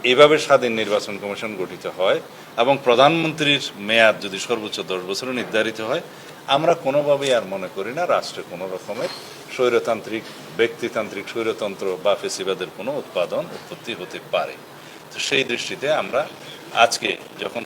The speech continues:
কমিশন প্রস্তাব করলো যে, "আপনারা কি এখনো সেই প্রস্তাবে আছেন?" আমরা বলি যে, "হ্যাঁ, আমরা আছি, সেটা আমাদেরই প্রস্তাব।" তো সেইটাও আজকে হয়তো আপনাদেরকে জানাতে পারে যে, আহ, ঐকমত্য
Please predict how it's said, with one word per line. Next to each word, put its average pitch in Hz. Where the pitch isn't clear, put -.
কমিশন 104
প্রস্তাব 113
করলো 104
যে, 107
"আপনারা 101
কি -
এখনো 117
সেই 120
প্রস্তাবে 127
আছেন?" 143
আমরা -
বলি 131
যে, 113
"হ্যাঁ, 123
আমরা 101
আছি, 78
সেটা 135
আমাদেরই 120
প্রস্তাব।" -
তো 113
সেইটাও 147
আজকে 139
হয়তো 131
আপনাদেরকে 127
জানাতে 117
পারে 95
যে, 92
আহ, 85
ঐকমত্য 95